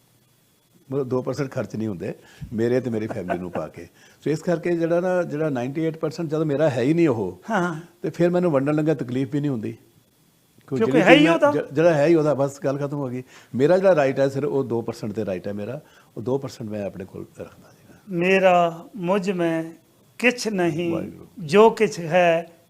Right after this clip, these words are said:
Speaker 2: ਸੋ ਤੇਰਾ।" ਹੋਰ ਕਿਹੜੇ ਕਿਹੜੇ ਦਿਮਾਗ ਦੇ ਵਿੱਚ ਆ ਰਹੀਆਂ ਨੇ ਗੱਲਾਂ ਕਿ ਜਿੰਨਾ ਚਿਰ ਡਾਕਟਰ ਸਤਿੰਦਰਪਾਲ ਸਿੰਘ ਉਬਰਾਏ ਇਸ ਧਰਤੀ ਦੇ ਉੱਤੇ ਹੈਗਾ, ਮੇਰੇ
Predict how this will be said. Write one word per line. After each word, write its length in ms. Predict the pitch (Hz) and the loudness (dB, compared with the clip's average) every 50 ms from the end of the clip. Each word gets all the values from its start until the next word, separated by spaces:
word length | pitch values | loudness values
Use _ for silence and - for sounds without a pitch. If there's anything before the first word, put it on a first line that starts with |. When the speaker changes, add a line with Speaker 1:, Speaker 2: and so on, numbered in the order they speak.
| _ _ _ _ _ | _ _ _ _ _
Speaker 2:
ਸੋ 240 | - - - 185 160 | -12 -6 -4 -4 -6
ਤੇਰਾ।" 380 | 165 - 175 156 143 127 117 120 - _ _ - _ _ _ _ _ _ _ _ _ _ _ _ _ - - | -6 -8 -12 -10 -10 -12 -12 -16 -18 _ _ -20 _ _ _ _ _ _ _ _ _ _ _ _ _ -4 2
ਹੋਰ 380 | 208 226 254 277 277 277 - - - | 6 8 8 8 6 4 -4 -4 0
ਕਿਹੜੇ 260 | 277 302 311 311 294 | 2 4 4 4 2
ਕਿਹੜੇ 340 | 311 - 269 247 247 254 240 | 2 -2 -2 2 2 2 4
ਦਿਮਾਗ 420 | 165 202 185 180 175 180 190 196 | 4 2 4 6 6 6 4 4
ਦੇ 100 | 202 220 | 4 4
ਵਿੱਚ 220 | 214 214 214 - | 4 4 4 6
ਆ 120 | 208 185 180 | 6 6 6
ਰਹੀਆਂ 220 | 180 196 208 214 | 4 2 0 2
ਨੇ 100 | 208 202 | 0 2
ਗੱਲਾਂ 420 | 165 180 175 170 185 190 185 175 165 - - - - - - - _ _ - | 4 4 4 6 6 6 6 4 2 -2 -12 -20 -20 -20 -20 -20 _ _ -6
ਕਿ 120 | 226 190 | -6 -6
ਜਿੰਨਾ 400 | 151 147 175 180 190 214 226 226 | -2 -2 -2 0 2 2 0 0
ਚਿਰ 220 | 226 220 214 196 | 0 0 -2 0
ਡਾਕਟਰ 320 | 185 180 180 180 - 202 180 | 2 2 2 2 0 -6 -8
ਸਤਿੰਦਰਪਾਲ 640 | - - - 185 170 165 185 185 - 190 170 170 | -8 -6 -4 -4 0 0 -2 0 0 0 0 0
ਸਿੰਘ 200 | 160 - 190 170 | -2 -6 -6 -4
ਉਬਰਾਏ 460 | 160 156 165 170 165 160 160 160 160 - - _ _ _ _ _ _ _ _ _ _ _ - | 0 2 4 4 4 4 0 -2 -6 -12 -18 _ _ _ _ _ _ _ _ _ _ _ -2
ਇਸ 220 | 214 214 208 214 - | 2 2 2 2 2
ਧਰਤੀ 300 | 208 180 170 - 196 190 | 2 2 2 0 -8 -4
ਦੇ 120 | 175 190 | -2 -2
ਉੱਤੇ 240 | 180 185 190 208 180 | -2 0 -2 -2 -2
ਹੈਗਾ, 240 | 156 170 160 175 180 | 0 -2 -2 -2 -2
ਮੇਰੇ 320 | 180 180 175 196 247 - | -2 -2 -2 -2 -4 -4